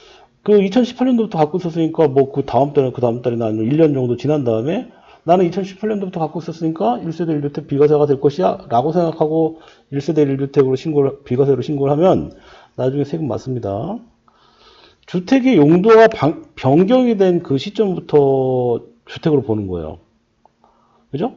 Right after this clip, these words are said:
그래서 그거, 그러니까 그 전입신고를 했다든지, 실제로 그 재산세 부-, 과세 부과가 됐다든지, 아니면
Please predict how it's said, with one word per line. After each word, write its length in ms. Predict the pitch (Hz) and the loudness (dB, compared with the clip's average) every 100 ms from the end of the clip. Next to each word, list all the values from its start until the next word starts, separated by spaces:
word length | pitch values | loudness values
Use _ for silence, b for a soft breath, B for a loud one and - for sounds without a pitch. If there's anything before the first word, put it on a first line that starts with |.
| _ _ | _ _
그래서 480 | - 185 214 143 87 B B B | 2 4 4 2 0 B B B
그거, 220 | - 269 262 | -2 2 2
그러니까 460 | 214 202 202 185 | 2 6 6 4
그 480 | 175 160 151 143 - _ _ | 2 4 4 2 -6 _ _
전입신고를 580 | - 190 254 269 233 214 | 0 2 2 2 4 4
했다든지, 680 | 196 202 156 120 139 120 82 | 2 0 0 -2 -2 -2 -4
실제로 500 | - 262 240 254 233 | -6 -6 -4 -2 -2
그 380 | - 165 156 147 | 0 2 2 0
재산세 340 | 147 147 - - | 0 0 0 -6
부-, 160 | - | -12
과세 280 | - 127 147 | -8 -6 -6
부과가 420 | 151 135 143 151 | -6 2 4 4
됐다든지, 540 | 127 113 104 104 202 254 | 2 -2 -4 -6 -8 -6
아니면 520 | 165 175 175 165 | -2 2 2 0